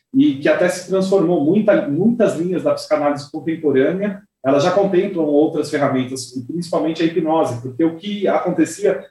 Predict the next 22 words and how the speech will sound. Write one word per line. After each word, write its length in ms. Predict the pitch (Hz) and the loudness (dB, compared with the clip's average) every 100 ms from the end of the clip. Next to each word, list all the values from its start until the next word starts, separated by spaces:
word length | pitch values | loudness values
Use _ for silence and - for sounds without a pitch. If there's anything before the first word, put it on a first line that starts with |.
| _ _ | _ _
a, 360 | - 143 - 135 | 0 0 2 0
até 420 | 135 202 202 - - | 4 4 2 -4 -8
nós 380 | 139 160 190 - | 0 2 2 0
que 120 | 165 | -2
utilizamos 680 | 156 139 170 139 156 175 139 | -2 -2 -2 0 2 0 2
a 60 | 143 | 0
hipnose 380 | 143 139 135 - | 0 -2 -4 -4
como 160 | 139 | -4
uma 180 | 135 127 | -4 -4
ferramenta, 440 | 135 123 131 160 | -4 -6 -6 -6
sabemos 460 | 175 202 175 190 - | -2 0 0 -2 -4
que 80 | 175 | -4
aquela 560 | - 170 175 - - _ - | 0 2 4 2 -2 _ -6
mecânica 680 | 147 147 151 185 214 - 147 | 0 0 2 2 2 0 -4
que, 540 | - 151 139 123 120 - | -2 2 4 4 -2 -6
que 100 | - | -8
se 120 | - | -2
utilizava 680 | - - 147 117 135 170 - | -2 0 0 2 2 2 2
lá 180 | 135 139 | 0 0
quando 180 | 135 120 | -6 -4
Freud 360 | 135 135 123 | 0 0 -2
conheceu, 500 | 127 117 - 170 190 | -6 -8 -2 -2 -2